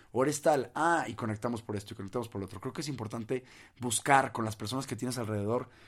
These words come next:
algún elemento para desarrollar, saber un poquito de todo. A lo mejor yo no te voy a decir que sé de fútbol, pero si me dices que te gusta el fútbol, te voy a escuchar y te voy a entender, y voy a poder platicar y decirte, "Ay, mi hermano es súper fan del fútbol, pasó esto y esto y esto". Eso es, creo que, clave. Pero bueno,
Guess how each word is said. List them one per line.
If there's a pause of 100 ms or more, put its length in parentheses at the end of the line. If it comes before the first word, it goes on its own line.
(320)
algún
elemento
para
desarrollar,
saber
un
poquito
de
todo.
A
lo
mejor
yo
no
te
voy
a
decir
que
sé
de
fútbol, (420)
pero
si
me
dices
que
te
gusta
el
fútbol,
te
voy
a
escuchar
y
te
voy
a
entender, (500)
y
voy
a
poder
platicar
y
decirte,
"Ay,
mi
hermano
es
súper
fan
del
fútbol,
pasó
esto
y
esto
y
esto". (520)
Eso
es,
creo
que,
clave.
Pero
bueno,